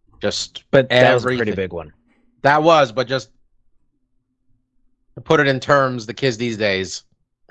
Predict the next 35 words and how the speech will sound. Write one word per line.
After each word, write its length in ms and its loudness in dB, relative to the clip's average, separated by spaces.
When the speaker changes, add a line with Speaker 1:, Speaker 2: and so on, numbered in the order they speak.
Speaker 1:
vibes 540 2
changed 680 -12
significantly 800 -6
in 80 -8
this 120 -10
country 600 -6
starting 400 0
on 100 -4
September 400 -2
twelfth 340 -10
of 80 -10
two 120 -10
thousand 260 -2
and 100 -8
one. 220 -8
You 60 0
know 40 2
what 100 2
I 40 4
mean? 100 2
Speaker 2:
Yeah, 60 -2
de-, 260 -6
definitely. 380 0
I 60 2
Speaker 1:
And 160 -2
Speaker 2:
mean, 80 -4
Speaker 1:
never, 420 2
you 80 -8
know. 180 -6
Speaker 2:
e-, 240 4
even 200 2
on 120 0
top 260 -2
of 60 2
that, 300 2